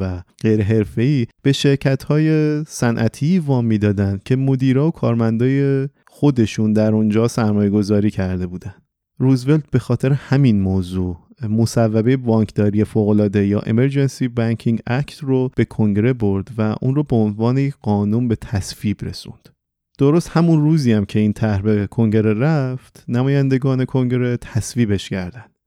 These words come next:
این مصوبهٔ بانکداری فوق‌العاده زمینهٔ برنامه‌ریزی برای بازگشایی نهادهای بانکداری مناسب تحت مدیریت و فرمان خزانه‌داری ایالات متحده به وجود آورد.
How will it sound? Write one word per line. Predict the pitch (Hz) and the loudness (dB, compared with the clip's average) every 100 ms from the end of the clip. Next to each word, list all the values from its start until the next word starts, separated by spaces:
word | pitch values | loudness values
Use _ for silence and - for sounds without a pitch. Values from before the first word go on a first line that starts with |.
| _ - | _ -2
این | 143 147 117 | 0 2 2
مصوبهٔ | 110 - 107 101 104 104 117 123 120 117 | 0 2 0 0 0 2 2 2 2 0
بانکداری | 110 104 98 - 107 101 98 101 | 0 0 -2 -2 0 0 2 -2
فوق‌العاده | - 110 101 104 104 101 113 123 104 - | 0 0 2 2 2 2 2 2 2 -2
زمینهٔ | 120 123 131 135 131 131 151 165 | -4 0 2 2 0 0 0 0
برنامه‌ریزی | 151 123 117 113 110 107 110 107 120 143 | 0 0 2 2 0 0 0 0 0 0
برای | 120 104 113 131 | 2 2 2 0
بازگشایی | 123 110 107 104 104 107 - 107 110 131 | 0 0 2 0 0 -2 0 -2 0 0
نهادهای | 123 104 101 101 113 117 123 | 0 0 0 -2 -2 0 0
بانکداری | 113 104 101 - 101 101 113 127 | 0 -2 -2 -4 -4 -4 -2 -2
مناسب | 123 113 107 107 107 - 135 120 95 - _ | -2 -2 0 0 0 0 0 0 -2 -20 _
تحت | - 113 139 | -4 -2 0
مدیریت | 127 113 107 104 107 120 | 2 2 2 2 2 0
و | 135 | -2
فرمان | - 107 104 107 113 135 143 | -4 -2 0 0 2 2 0
خزانه‌داری | - 110 110 107 107 107 107 | 0 0 0 0 0 0 0
ایالات | 131 127 123 - | 0 0 0 0
متحده | 123 - 120 113 107 110 110 107 | -4 -2 -2 -2 0 0 0 0
به | 101 | -2
وجود | 95 98 101 | -2 -2 -4
آورد. | 101 - - - | -6 -18 -20 -20